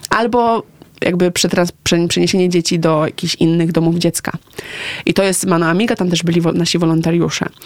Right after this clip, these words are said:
Potem jest Ogar Don Bosco. Mm, jest to taki typowy dom dziecka dla chłopaków. Czasami ci chłopacy z Mano Amiga idą do Ogar Don Bosco. Em,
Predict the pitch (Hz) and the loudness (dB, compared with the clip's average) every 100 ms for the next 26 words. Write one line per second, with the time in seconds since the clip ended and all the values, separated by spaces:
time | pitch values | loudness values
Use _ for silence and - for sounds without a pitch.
0 | - - - - 208 226 220 - 202 190 | -12 -12 -12 -4 -2 0 0 0 0 0
1 | 190 185 175 170 - 233 294 - - 170 | 2 2 0 0 -2 -2 -2 -4 0 2
2 | 170 - 196 - 208 214 196 196 190 190 | 2 -2 -2 -2 0 0 0 0 0 0
3 | - - 180 175 170 170 165 - 180 - | -2 -2 0 2 0 0 -2 -2 -2 -2
4 | 269 - 208 196 180 180 180 180 175 175 | -2 -2 0 0 0 -2 -2 0 0 0
5 | 170 170 165 170 165 175 180 175 165 165 | 2 2 2 2 0 -2 -2 0 2 2
6 | 160 165 170 170 165 175 - 247 285 - | 2 2 0 2 2 0 0 0 -2 -6
7 | - - - - - - 170 165 160 | -16 -16 -14 -14 -14 -4 0 2 2